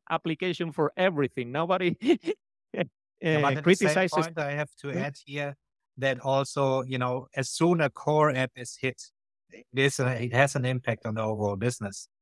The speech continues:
Speaker 2: So it doesn't matter if, you, well, it's even more impactful if everything is one tool. I would agree. So at least some parts of your business keep running. But let's imagine that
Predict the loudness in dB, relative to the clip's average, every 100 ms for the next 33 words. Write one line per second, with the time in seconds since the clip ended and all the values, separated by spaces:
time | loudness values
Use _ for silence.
0 | _ -20 _ 2 4 4 2 2 2 2
1 | 4 4 2 -4 -4 -2 -2 -4 -6 -6
2 | -4 -4 0 0 0 4 4 4 0 0
3 | 0 2 4 4 2 -2 -2 -4 -4 -4
4 | -2 0 -2 _ -20 _ _ -20 -20 -14
5 | -8 -6 -6 -10 _ _ _ _ 4 8
6 | 8 8 4 2 6 4 2 4 4 6
7 | 6 6 4 0 -2 0 0 -4 -8 -8
8 | -4 0 0 -2 -6 _ _ _ _ _
9 | _ 4 4 4 _ 2 2 4 4 4
10 | 4 0 0 0